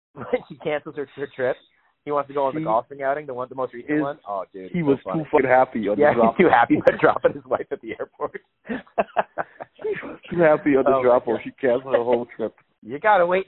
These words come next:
Speaker 1: until, until she gets out of the car. So good, man. Fucking genius. And man, I gotta catch up on all that. I gotta get, I gotta dig deep in all that. I haven't, I haven't,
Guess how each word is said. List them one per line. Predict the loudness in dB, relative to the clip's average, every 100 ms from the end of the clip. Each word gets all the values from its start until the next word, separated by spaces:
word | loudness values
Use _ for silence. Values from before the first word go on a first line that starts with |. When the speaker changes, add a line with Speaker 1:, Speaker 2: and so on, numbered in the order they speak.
| _
Speaker 1:
until, | -14 -14 _ -10
until | -10 -8
she |
gets | -6 -4
out | -4
of | -4
the |
car. | -6 -6 -2 -2 -2 -8 -8 -12 -14 -18 -20 -20 _ _ _ _ _ _ _ _ _ _ _ -16
So | -14 -14
good, | -18 -18
man. | -20 -20 _ _ _ -8
Fucking | -8 -10 -16
genius. | -16 -14 -18 _ _ _ _ _ _ -4
And | -2
man, | 0 2
I | 4
gotta | 2
catch | 0 -4
up | -4 -6
on | -8
all |
that. | -8 -10 -10
I | -8
gotta | -8 -8
get, | -10 -10 _
I | -10
gotta | -8 -8
dig | -12 -14
deep | -14 -14
in | -12
all | -12
that. | -12 -12 -6
I | -4
haven't, | -4 -6 _ _ _ 0
I | 0
haven't, | 0